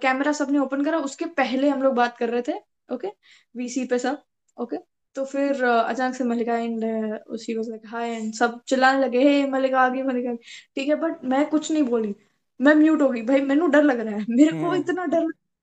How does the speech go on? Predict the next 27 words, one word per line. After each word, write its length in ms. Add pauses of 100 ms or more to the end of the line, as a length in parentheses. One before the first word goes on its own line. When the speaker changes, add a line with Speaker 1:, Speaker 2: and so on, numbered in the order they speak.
Speaker 1:
म्यूट 220
हो 100
गई 160
मैं। 180 (520)
क्योंकि 400
यार, 200
you 200 (140)
can't 160 (100)
face 320
someone 360
जिसको 340
तुम 200
इतना 180
मेंशन, 420
जिसको 280
तुम 180
इतना 220
मानते 400
हो। 180
For 100
example, 420 (1000)
जो 340
भी 100
तुम्हारे 300
आइडल 320
हैं, 180
ओके, 400